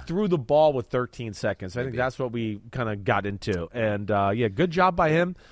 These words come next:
Speaker 1: Zach Wilson, I mean, it wasn't pretty, uh, but he made some big throws when he had to. But, yeah, uh, here's the only thing you can question, I think, about the game for the Giants.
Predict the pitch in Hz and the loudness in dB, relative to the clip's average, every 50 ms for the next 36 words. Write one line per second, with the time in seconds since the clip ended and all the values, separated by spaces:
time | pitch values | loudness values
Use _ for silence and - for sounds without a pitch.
0 | - - 117 139 147 190 - - 185 202 202 - 226 220 214 208 165 139 147 151 | -12 -4 2 2 4 4 2 2 2 0 2 2 0 -2 0 0 -2 -2 0 0
1 | 156 185 202 190 214 220 175 190 156 - - - 170 190 190 170 185 185 - _ | 2 2 2 4 2 2 2 0 -2 -2 2 2 4 4 4 2 -2 -4 -10 _
2 | _ - _ _ _ - - 107 110 120 123 123 135 131 135 151 160 165 175 175 | _ -20 _ _ _ -10 -6 -4 -2 -2 0 2 2 2 2 2 2 2 0 0
3 | - 202 165 151 175 180 170 - 165 175 175 180 165 151 170 170 156 143 135 139 | 0 -2 0 0 0 -2 0 0 2 4 4 4 2 0 0 0 0 0 0 2
4 | 143 151 160 156 - - 170 170 170 175 165 _ - - _ _ _ - - 143 | 2 2 2 0 0 0 2 2 2 0 -2 _ -12 -20 _ _ _ -2 -2 -2
5 | 139 143 135 104 85 85 - - 131 147 143 127 - 101 113 127 160 202 254 269 | 0 2 2 2 0 -2 -6 -10 -12 -12 -12 -12 -14 -14 -6 0 2 2 2 4
6 | 214 - 202 190 - 175 175 185 196 196 175 - 190 175 165 165 147 156 147 131 | 4 4 4 4 6 4 4 4 2 0 0 0 0 0 0 -2 -2 -4 -4 0
7 | - 147 131 123 - 127 120 117 117 - 123 113 117 110 120 113 - 123 104 117 | 2 2 2 2 2 -2 -2 -2 -2 -2 -4 -4 -2 0 -2 -2 -2 -2 -4 -4
8 | 113 110 104 120 104 107 95 104 107 92 85 80 73 - - - - | -4 -4 -4 -4 -6 -4 -2 -2 -2 -2 -2 -6 -10 -14 -18 -20 -20